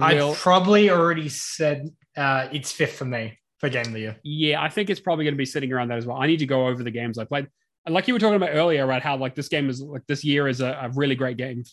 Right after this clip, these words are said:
Speaker 2: a year for games. Like, I've played more recent releases this year than almost any year that I can even remember.
Speaker 1: Game Pass ramped up this year. Um, like,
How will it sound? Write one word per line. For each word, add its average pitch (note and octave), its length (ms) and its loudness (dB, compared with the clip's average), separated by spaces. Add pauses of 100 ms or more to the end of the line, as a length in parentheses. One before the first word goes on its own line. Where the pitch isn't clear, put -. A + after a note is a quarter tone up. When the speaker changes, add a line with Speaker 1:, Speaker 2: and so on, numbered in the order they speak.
Speaker 2:
a B2 40 -8
year A#2+ 240 -4
for A#2+ 120 -10
games. A#2+ 420 -2 (460)
Like, C#3 240 0
I've G3+ 260 0
played G#3 240 4
more D#3 460 4 (480)
recent D3+ 360 -6
releases C#3 380 -4
this C3 180 -6
year B2+ 200 0
than B2 260 -4 (120)
almost C#3+ 300 -2
any C3+ 200 0
year B2+ 360 0
that A#2+ 140 -6
I A#2+ 100 0
can C3 140 -4
even A#2+ 220 -2
remember. A2 500 -6
Speaker 1:
Game D3+ 200 2
Pass E3+ 300 4
ramped C3+ 280 0
up B2 200 -2
this - 240 -8
year. C3 240 -8
Um, D3+ 260 2
like, D#3 200 4